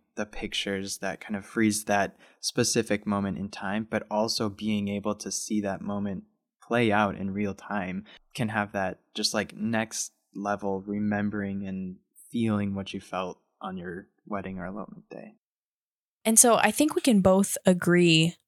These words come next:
Speaker 2: a lot of people say photography is important, but not a ton of people would say that video is important. So how do you convey that video is also important?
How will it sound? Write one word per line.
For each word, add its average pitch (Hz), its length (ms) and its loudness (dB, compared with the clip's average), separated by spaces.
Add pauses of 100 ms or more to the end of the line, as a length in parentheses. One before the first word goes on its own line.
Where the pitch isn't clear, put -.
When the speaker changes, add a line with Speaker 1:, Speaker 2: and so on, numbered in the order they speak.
(160)
Speaker 2:
a 190 60 4
lot 185 220 6
of 233 60 2
people 185 300 4
say 170 260 8
photography 165 920 4
is 170 140 10
important, 160 800 4 (400)
but 180 140 4
not 190 320 6
a 180 40 6
ton - 280 4
of 170 180 4
people 160 640 4 (120)
would 170 240 6
say 160 200 8
that 160 220 4
video 156 260 6
is 156 160 8
important. 156 560 4 (220)
So 160 420 6 (380)
how 190 200 4
do 214 100 4
you 233 100 6
convey 165 800 6
that 170 240 6
video 175 280 6
is 165 220 6
also 170 400 6
important? 156 680 4